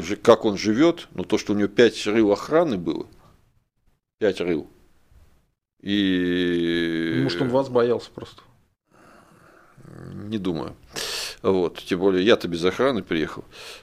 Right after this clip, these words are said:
Speaker 1: Э, и на такси. А не в этом, не в лимузине, не в джипе, как он. И, извините, там такой офис был, что, ну, ого-го.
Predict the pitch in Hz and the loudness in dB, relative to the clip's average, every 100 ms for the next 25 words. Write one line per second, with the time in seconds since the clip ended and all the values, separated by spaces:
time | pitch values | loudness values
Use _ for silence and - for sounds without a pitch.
0 | - 95 95 90 85 82 80 80 76 80 | -6 2 4 4 2 2 0 -4 -6 -10
1 | 78 107 101 104 95 92 - 76 - - | -14 -6 -2 0 2 0 -2 -10 -12 -20
2 | - - - _ - 87 87 92 87 85 | -20 -20 -20 _ -8 -4 -2 -2 -2 -4
3 | 85 82 82 85 82 78 76 76 76 92 | -4 -6 -4 -4 -4 -6 -10 -10 -6 -2
4 | 92 87 82 82 82 82 85 87 92 95 | 0 -2 -4 -8 -14 -14 -8 -4 -2 -2
5 | 82 78 80 95 107 90 95 87 - - | -6 -10 -10 -6 -4 -2 -2 -2 -6 -10
6 | - - - _ _ _ _ _ _ - | -12 -12 -16 _ _ _ _ _ _ -20
7 | - 98 98 92 113 113 - 110 101 107 | -4 0 0 0 0 -2 2 4 4 2
8 | - 127 139 143 107 85 92 80 - 87 | 4 4 4 4 -2 0 0 -2 -6 -6
9 | 85 85 85 87 90 101 110 120 82 82 | -4 -4 -8 -6 -2 -2 -2 -4 -6 -8
10 | 90 | -8